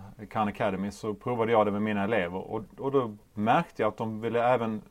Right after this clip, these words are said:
ha den här feedbacken de får och poängen de får. Så jag tror det är en kombination. Eh, om jag skulle vilja lära mig någonting nytt idag,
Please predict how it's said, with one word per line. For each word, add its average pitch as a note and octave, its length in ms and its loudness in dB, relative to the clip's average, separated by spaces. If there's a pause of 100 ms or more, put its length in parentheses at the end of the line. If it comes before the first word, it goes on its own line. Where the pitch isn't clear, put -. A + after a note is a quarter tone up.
(300)
ha A2 360 2
den A2 120 -4
här A#2 120 4
feedbacken G2+ 640 0
de G#2 100 -2
får A2 180 0
och F#2+ 160 -2
poängen G#2 460 0
de G2 120 -2
får. - 240 -4 (500)
Så - 120 -4
jag B2 80 0
tror D3 180 2
det D3 80 2
är D3+ 40 4
en C#3+ 80 0
kombination. B2 840 -2 (380)
Eh, G#2 220 -2
om B2 180 4
jag C#3 100 4
skulle B2 220 -4
vilja A2+ 160 4
lära B2+ 240 4
mig A#2+ 100 0
någonting G#2+ 400 -4 (100)
nytt G#2+ 440 -4
idag, G2 400 0